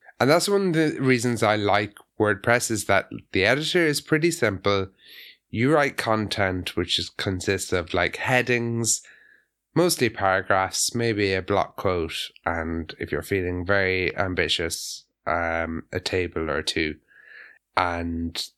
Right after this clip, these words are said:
the theme will handle the presentation of all that content. For me, I'm looking for less overhead in, in writing.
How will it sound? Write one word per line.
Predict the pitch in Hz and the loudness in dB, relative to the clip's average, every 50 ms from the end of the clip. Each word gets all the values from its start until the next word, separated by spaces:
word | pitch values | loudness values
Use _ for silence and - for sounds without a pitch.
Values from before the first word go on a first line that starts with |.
| _ _ | _ _
the | - 73 82 | -4 -4 -4
theme | - - 113 107 107 104 107 104 104 | 0 2 2 2 4 2 0 0 0
will | 98 95 95 | 0 0 0
handle | 95 101 101 95 98 98 87 92 90 87 87 | 0 0 0 0 0 0 -2 -2 -2 -2 -2
the | 85 90 92 | -4 -4 -4
presentation | - - 92 90 - - 87 85 - 87 80 80 80 - - 85 82 | -2 -2 -2 -2 -2 -4 -6 -4 -2 -2 -2 0 -2 -4 -4 -4 -6
of | 80 78 | -6 -6
all | 80 80 78 78 | -6 -4 -4 -2
that | 76 65 - - | -2 -2 -4 -4
content. | - - 71 62 67 67 - - - 62 64 - - - - - _ _ _ _ _ _ _ - - - _ | -6 -8 -8 -6 -8 -8 -8 -6 -6 -6 -8 -10 -12 -12 -14 -16 _ _ _ _ _ _ _ -20 -20 -20 _
For | - - 110 | -4 -2 0
me, | 104 113 123 135 | 2 4 4 4
I'm | 127 113 110 107 | 4 4 2 0
looking | 107 107 - - 110 104 | 0 -2 -2 -2 -4 -4
for | - - - 107 101 98 | -4 0 0 2 2 2
less | 95 95 98 101 101 98 98 98 - - - | 2 0 2 2 2 2 2 2 -2 -4 -4
overhead | - 95 101 98 92 98 95 95 98 95 98 104 104 104 - - - - _ _ _ _ _ | -2 -2 0 0 0 0 0 2 2 2 2 0 -2 -4 -6 -8 -8 -10 _ _ _ _ _
in, | - 92 92 90 87 87 - - | -2 0 0 0 -2 -4 -4 -4
in | - 90 87 87 85 82 85 | -4 -4 -2 -2 -4 -4 -4
writing. | 82 87 87 85 78 85 85 85 - - 98 98 104 101 | -4 -2 0 0 0 0 -2 -2 -2 -2 -2 -2 -4 -6